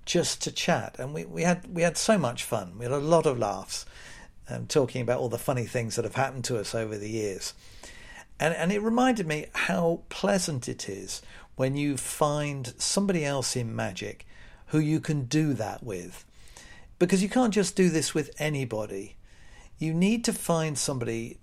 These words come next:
ideally, A, that you've known for a while, perhaps. Um, you don't have to know them well, but you have to know them enough so that they understand where you're coming from and what your experiences might be,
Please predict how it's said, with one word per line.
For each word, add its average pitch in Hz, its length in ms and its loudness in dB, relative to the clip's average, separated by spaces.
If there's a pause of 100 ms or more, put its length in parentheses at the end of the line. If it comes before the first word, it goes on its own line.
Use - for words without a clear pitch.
(140)
ideally, 175 560 4
A, 135 260 4
that 113 280 -4
you've 127 220 -2
known 123 320 2
for - 160 -2
a 110 40 0
while, 101 460 -4
perhaps. 147 600 -2 (500)
Um, 131 400 -8
you 135 100 -8
don't 127 140 2
have 117 120 -4
to 127 80 0
know 113 120 -2
them 107 300 -8
well, 156 480 2
but - 260 -2
you 143 120 2
have 131 240 0
to 139 100 -2
know 135 280 2
them 123 320 2 (280)
enough 143 440 2
so 131 200 0
that 120 340 -4 (240)
they 131 160 4
understand 120 640 0
where 110 100 0
you're 113 260 -2
coming 147 360 -2
from 113 320 -2
and 110 220 -6 (100)
what 123 240 0
your 113 180 0
experiences 117 640 0
might 117 320 -4
be, 110 300 -4